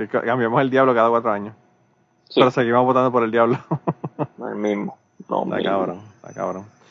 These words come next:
Speaker 1: Mira, loco, pero tú me, antes de, de, de, de comenzar a grabar me estabas contando de <laughs> pendejadas y cosas que pasaron en el hotel, cuando tú trabajabas en el hotel. ¿Cuánto tiempo tú trabajaste en el hotel allí en Isla Verde?
Speaker 2: Mano, eso fue cuando yo estudiaba, hace veinte y pico años.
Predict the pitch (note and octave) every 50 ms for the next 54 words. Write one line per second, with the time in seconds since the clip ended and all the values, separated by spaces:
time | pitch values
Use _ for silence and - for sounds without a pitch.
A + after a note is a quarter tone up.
0 | _ _ _ - C3+ D#3+ E3 E3+ F#3+ F#3+ D#3 D3 B2+ A2 B2+ D3+ D#3 - C3 C#3+
1 | C#3 F3 F#3 F3+ F3+ E3 D#3 C#3+ C3 B2+ B2 A#2 A2 A2 A2+ A2+ A2 G#2 G#2 -
2 | G#2+ A2+ G#2+ - A2 A2+ A2+ - A#2 A#2+ B2+ C3+ C#3+ C#3 C3 A#2+ A2+ A2+ A2+ -
3 | C3 A#2+ - B2 C3 C3 C3+ B2 A#2+ A#2 - - _ _ _ _ _ _ _ _
4 | _ _ _ _ _ _ _ - C3 C3 B2+ A#2 A2 A2+ A2 A2+ B2+ C#3 A#2 B2+
5 | B2 C3 B2+ - B2 A2+ A2+ A2 A2 G#2+ A#2 B2 A#2+ A#2+ A2+ A2 G#2 A2 A2 A2+
6 | A#2+ C3 B2+ - _ _ _ _ _ _ _ - A2 A2 A2 G2+ A#2+ A2+ B2 B2+
7 | B2 B2+ B2+ A#2+ A#2 G#2 A#2+ B2 - B2+ C3 C3+ F3 F#3 F3 G3 G3 F#3 F#3 F3+
8 | F3 F3 E3 D#3+ - E3+ E3 D#3+ D#3+ D3+ C#3+ C#3 C#3 C3+ C3+ C3+ B2+ A#2+ A#2+ A#2+
9 | B2 B2 B2 B2 B2 B2 B2 A#2 A2+ G#2+ G#2 G#2 A2 A2+ - _ _ _ _ _
10 | _ _ _ _ _ _ _ _ _ _ _ - G#2+ A2+ A#2+ A2+ A2 - - -
11 | C3 - C#3 B2+ A2 A2 - - - B2+ B2 B2 B2 B2 A#2+ A#2+ A#2 - - A2+
12 | A2 A2+ A#2+ A#2+ A#2+ - - A2+ - A#2+ A#2 B2+ B2 A#2 A#2+ A#2 G#2+ G2 G2+ G#2
13 | - - - -